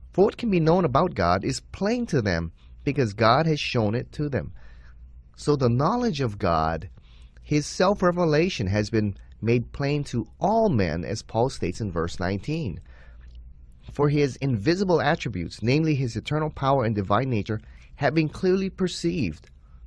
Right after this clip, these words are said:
ever since the creation of the world in the things that have been made, so that they are without excuse." Paul says that the character and the existence of God is clearly seen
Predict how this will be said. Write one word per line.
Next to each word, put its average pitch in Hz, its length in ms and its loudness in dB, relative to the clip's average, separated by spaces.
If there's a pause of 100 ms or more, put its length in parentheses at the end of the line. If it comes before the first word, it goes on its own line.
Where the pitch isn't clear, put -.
(220)
ever 170 200 2
since 135 340 -4
the 110 120 0
creation 127 720 0
of 113 140 -2
the 131 100 2
world 95 320 2 (280)
in 135 160 -2
the 120 100 8
things 127 800 -2
that 110 180 4
have 139 220 2
been 170 140 0
made, 92 280 0 (420)
so 143 200 2
that 98 280 4
they 143 440 4
are 101 180 -4
without 101 640 0 (300)
excuse." - 880 -4 (840)
Paul 208 280 2
says 92 540 -2 (220)
that 113 260 4
the 107 80 -4
character 190 580 -2
and 117 140 0
the 117 80 4
existence 117 560 -4
of 104 140 -6
God 87 380 -2 (540)
is 165 220 4
clearly 214 540 0
seen 107 500 0